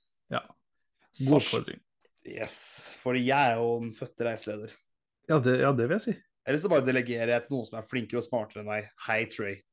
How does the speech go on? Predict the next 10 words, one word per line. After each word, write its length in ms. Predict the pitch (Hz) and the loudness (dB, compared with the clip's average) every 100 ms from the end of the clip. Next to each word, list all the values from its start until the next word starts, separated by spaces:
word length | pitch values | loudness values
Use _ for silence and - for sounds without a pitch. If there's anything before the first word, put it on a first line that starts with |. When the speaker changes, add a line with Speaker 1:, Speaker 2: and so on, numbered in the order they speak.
| _ | _
Speaker 2:
du 60 | 117 | -6
blir 160 | 113 113 | -4 -4
delegert 380 | 107 104 - - | -4 -6 -10 -18
til. 80 | - _ _ _ - | -20 _ _ _ 0
Speaker 1:
Å 60 | |
ja, 140 | 180 - - - - - | 2 0 -8 -12 -8 0
er 140 | 127 | 4
han, 160 | 117 117 | 6 4
er 220 | 113 110 | 2 0
han 160 | 107 | 0